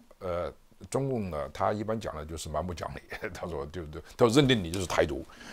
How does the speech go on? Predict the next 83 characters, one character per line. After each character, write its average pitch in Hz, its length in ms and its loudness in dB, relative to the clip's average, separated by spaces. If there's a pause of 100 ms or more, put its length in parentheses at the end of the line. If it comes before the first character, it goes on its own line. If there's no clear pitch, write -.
(160)
你 117 120 10
不 196 160 12
管 226 140 12
你 214 80 10
讲 127 160 6
什 101 100 0
么 117 80 6
话， 131 300 10
不 208 100 6
讲 123 140 4
什 87 80 -2
么 104 100 4
话， 107 280 8
他 143 100 8
都 175 160 6
认 185 160 8
定 123 140 2
你 - 20 -4
是 87 80 -6
台 87 180 -4
独 87 200 -6 (280)
的 104 80 -4
顽 80 200 -2
固 98 100 0
分 87 160 -2
子。 - 160 -14 (240)
所 151 160 6
以 151 80 10
说 170 140 10
你 127 120 4
跟 123 80 4
他 156 140 4
讲 87 300 0
道 170 140 8
理 80 140 -4
呢， 64 100 -10 (380)
没 92 200 2
有 175 80 2
什 95 100 -10
么 107 100 -8
用 151 160 -6
处， - 220 -10
因 127 160 -6
为 113 60 -4
他 - 200 6
就 143 200 4
认 147 200 6
定 123 160 2
你 78 140 -4
要 107 200 4
坦 - 200 -4
白 101 140 4
从 113 160 -4
宽、 123 100 0
抗 123 180 -4
拒 95 80 -4
从 90 220 -4
严， 87 160 -2 (240)
觉 123 140 8
得 165 100 10
你 143 140 6
就 107 120 4
是 113 140 2
一 107 100 -2
个， 101 240 4 (340)
呃， - 80 -8 (180)
呃， 104 320 0
你 98 100 -2
这 131 140 4
个 120 80 2
人 107 180 0
本 90 140 0
来 123 100 4
就 170 140 4
有 104 100 2
问 101 160 0
题， 78 160 -6
所 98 140 -4
以 95 40 -2
说 104 120 2
你 90 120 -2
这 175 140 4
么， 123 100 4